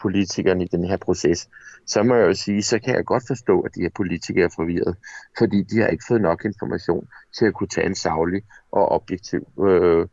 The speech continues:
øh, vurd-, vurdering af, hvad, hvad er egentlig op og ned på alle de her ting.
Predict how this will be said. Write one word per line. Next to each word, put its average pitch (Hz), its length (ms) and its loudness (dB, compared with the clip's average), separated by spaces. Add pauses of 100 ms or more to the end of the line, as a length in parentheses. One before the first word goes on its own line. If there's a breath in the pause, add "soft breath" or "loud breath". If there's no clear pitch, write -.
(400 soft breath)
øh, 87 240 6
vurd-, 90 440 -2
vurdering 90 520 0
af, 90 100 2
hvad, 82 180 -4 (160)
hvad 87 180 0
er 92 140 4
egentlig 92 300 0
op 82 160 0
og 85 60 2
ned 80 220 -2
på - 80 -4
alle 78 120 -4
de - 80 -8
her - 100 -4
ting. - 220 -12